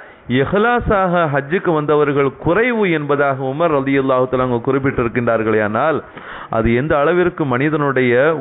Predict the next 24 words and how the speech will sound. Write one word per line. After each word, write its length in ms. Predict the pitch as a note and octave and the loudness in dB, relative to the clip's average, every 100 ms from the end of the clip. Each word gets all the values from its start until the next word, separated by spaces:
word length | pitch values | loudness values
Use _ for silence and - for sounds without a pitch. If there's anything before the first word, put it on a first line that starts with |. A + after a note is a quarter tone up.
| B2+ | 0
உள்ளத்துல 420 | D3 D#3+ D3+ C3 | 0 0 0 0
முகஸ்துதியை 760 | A#2+ D3+ F3+ - D3+ C#3 B2+ B2 | 0 -2 -2 -2 2 2 4 2
ஏற்படுத்தி 720 | B2+ B2+ B2+ A#2 C3+ D#3+ D#3+ - - - | 0 0 -2 0 0 0 0 -8 -20 -8
அந்த 260 | - A#2 A#2 | -4 -2 0
அமலை 220 | A#2+ E3+ | 0 0
வீணடிக்கக்கூடியதாக 1080 | F#3+ C#3+ D#3+ E3+ D3 B2+ B2+ B2 A#2 A#2+ A2+ | 0 0 0 0 -2 -2 -2 0 2 2 0
இருக்கின்றது. 460 | A2 A#2 A2 G#2+ | 0 0 0 2
அதை 260 | G#2 A2+ D3 | 2 2 2
விட்டும் 360 | D#3+ E3 A3 | 0 0 -2
நம்மை 420 | G3+ D#3+ C#3 C#3 C3+ | -2 -2 -2 -2 -2
நாம் 260 | C3 C3 | -2 -2
பாதுகாத்து 640 | B2+ B2+ D#3+ F#3 F3+ F3 | -2 0 2 2 2 -2
கொள்ள 240 | E3 D3+ C#3+ | 0 0 2
வேண்டும் 460 | C#3 D3 D#3 C#3+ - - - | 2 0 0 -2 -4 -14 -8
அப்படிங்கிறத 680 | A#2+ B2 C3 C3 B2+ B2+ B2 | -4 0 0 0 0 0 0
தான் 300 | D3 D#3+ F3+ - - - - - | 0 0 -2 -8 -20 -20 -12 -4
நமக்கு 400 | B2 B2+ B2+ C3 | -2 -2 -2 0
உணர்த்தக்கூடியதாக 680 | E3 F3 C3 A#2 A2+ A#2 | 0 -2 0 2 2 2
இருக்கின்றது. 520 | A2+ G#2 G2 G2 G2 - | 0 0 0 0 0 0
அது 300 | G#2 C#3+ G3 | -2 0 -2
மட்டுமல்லாது, 800 | G3 F#3 C#3 B2+ A2+ A2 D#3 F#3 - - - - - - - - - - - - - | -2 0 0 2 2 2 0 -2 -10 -20 -20 -20 -20 -20 -20 -20 -20 -18 -20 -8 -4
ஹசரத் 380 | D3+ E3 F3 - - - - - - - - - | 0 0 -2 -4 -16 -20 -20 -20 -20 -20 -20 -8
அபு 180 | C#3 D3+ | -4 0
உமாமா 720 | G#3 F3 D#3+ E3 D#3+ D#3 B2+ | 2 2 2 0 0 0 -2